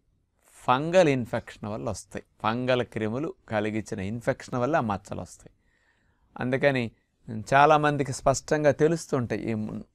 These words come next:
ముఖం మీద, బొగ్గల మీద, ముక్కు భాగం దగ్గర ఇక్కడ ఇవి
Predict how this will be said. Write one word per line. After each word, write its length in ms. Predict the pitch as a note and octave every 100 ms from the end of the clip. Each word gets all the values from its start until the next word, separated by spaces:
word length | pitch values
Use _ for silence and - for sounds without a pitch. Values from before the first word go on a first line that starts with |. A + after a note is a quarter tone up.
| -
ముఖం 400 | A2 A#2+ C3+ B2
మీద, 140 | A#2
బొగ్గల 420 | A#2 A2 A2+ A#2+ A#2+
మీద, 360 | A2+ G#2+ A2+ - _ _ _ -
ముక్కు 320 | A#2+ A#2 D3
భాగం 380 | B2+ A#2 A2+ G#2+
దగ్గర 280 | G#2+ G#2 G#2+ G#2+ - _ _ _ _ _ _ _
ఇక్కడ 360 | _ A#2+ G#2 F#2+ _ _ _ _ _ _ _ _ _ _ _ _ _ _ _ _ A#2
ఇవి 540 | A2 A2 G2 F#2+